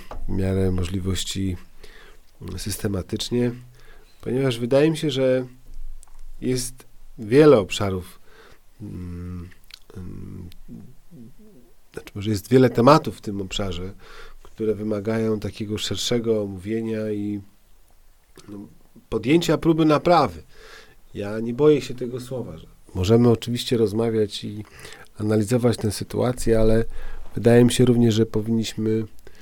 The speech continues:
jako społeczeństwo, jako środowiska branżowe zastanowić się nad tym, jak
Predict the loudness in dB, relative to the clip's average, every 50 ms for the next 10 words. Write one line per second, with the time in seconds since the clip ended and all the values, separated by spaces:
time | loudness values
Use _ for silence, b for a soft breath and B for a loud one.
0 | b b b b b -8 -6 -2 0 0 0 0 0 -2 -4 -6 -10 -16 -8 -2
1 | -2 -2 0 2 2 2 2 0 -2 -4 -2 0 2 2 2 0 -2 -4 -6 -8
2 | -6 -4 -4 -2 -2 -2 -2 -4 -6 -4 -2 -2 0 0 -2 -4 -4 -6 -6 -4
3 | -4 -4 -6 -6 -10 b b b b b b b b -12 -10 -10 -4 0 4 4
4 | 4 6 4 2 0 0 0 0 0 0 -2 -4 -4 -2 0 0 -2 -2 -6 -10
5 | -18